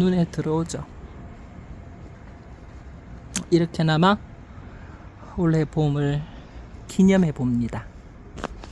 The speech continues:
화려했던 이천이십사 년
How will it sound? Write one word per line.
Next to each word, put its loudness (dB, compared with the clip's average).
화려했던 -2
이천이십사 2
년 4